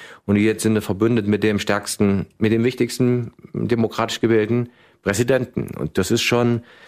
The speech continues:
für so ein humanistisch geprägtes, ähm, diversifiziertes Land, äh, wie Deutschland, äh, das, äh,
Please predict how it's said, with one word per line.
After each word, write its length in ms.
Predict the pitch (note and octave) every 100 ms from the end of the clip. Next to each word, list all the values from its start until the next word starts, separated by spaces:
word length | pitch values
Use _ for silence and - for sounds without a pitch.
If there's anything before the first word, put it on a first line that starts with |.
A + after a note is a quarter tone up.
| - - _
für 200 | - G#2+
so 120 | G2+
ein 80 | G2+
humanistisch 760 | G2+ G#2 B2 D3 C3+ A#2 - - -
geprägtes, 1000 | - - A2 B2 - A#2 G#2+ F#2 - -
ähm, 400 | G#2+ G2 F#2 F2 - - - -
diversifiziertes 960 | G#2+ G#2 G2 G2+ G#2 - E3 E3 A#2 A#2
Land, 520 | A#2 D3 C3+ - -
äh, 640 | - G#2+ G#2+ G#2 D2+ G2
wie 120 | G#2
Deutschland, 760 | F#2+ A2+ D#3 - B2+ G#2+ F#2 -
äh, 220 | - G#2
das, 380 | G2 G2+ - -
äh, 240 | G#2 G2